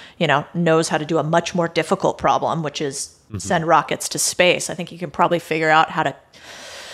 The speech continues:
Speaker 1: stop people from, you know, corrupting our free speech problem <laughs> here in the U S. So I, I think it probably makes sense to some degree.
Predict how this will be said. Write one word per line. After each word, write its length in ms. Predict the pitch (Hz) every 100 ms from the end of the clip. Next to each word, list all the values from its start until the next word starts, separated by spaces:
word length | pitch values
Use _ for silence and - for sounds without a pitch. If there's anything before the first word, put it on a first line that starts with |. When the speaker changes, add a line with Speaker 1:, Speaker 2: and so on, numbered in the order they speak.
| - -
Speaker 1:
stop 580 | - - 185 165 - -
people 320 | 185 175 165
from, 420 | 165 170 131 123 - _ -
you 140 | 170
know, 240 | 127 147 - _ _ _ -
corrupting 680 | - 160 151 - 175 143
our 300 | 120 147 135
free 260 | 143 - 165
speech 440 | 156 - 151 - -
problem 420 | - - - 180
<laughs> 40 |
here 180 | - 175
in 100 | 175
the 180 | 185 - 190
U 60 | 180 -
S. 360 | 180 - - - -
So 240 | - 190 -
I, 100 | 180 -
I 60 | 190
think 400 | 202 196 - - -
it 100 | -
probably 340 | 180 175 170
makes 240 | 165 156
sense 260 | - 151 151
to 80 | -
some 400 | - 156 165 160
degree. 400 | - 160 147 139